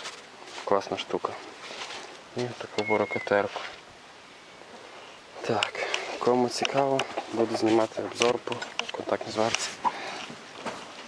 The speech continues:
Так що чекайте. Отак воно виглядає.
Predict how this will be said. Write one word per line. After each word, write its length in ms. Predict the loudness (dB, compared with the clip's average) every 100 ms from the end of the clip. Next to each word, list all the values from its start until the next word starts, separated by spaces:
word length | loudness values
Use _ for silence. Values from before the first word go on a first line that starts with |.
| 0 0 -4 -4 -4 -6 -8 -2 2 2 4 2 0 -6 -8 -6 -6 -6 -4 -4 -4 -6 -6 -4 -2 -2 -4 -4 0
Так 200 | 0 -2
що 100 | -4
чекайте. 680 | -4 0 6 6 4 0 -2 -2 -4 -2 0 -2 -6 -16 -16 -14 -16 -8 -8 -6 0
Отак 340 | 0 2 0 2 2
воно 200 | 2 0 0
виглядає. 380 | 0 2 2 2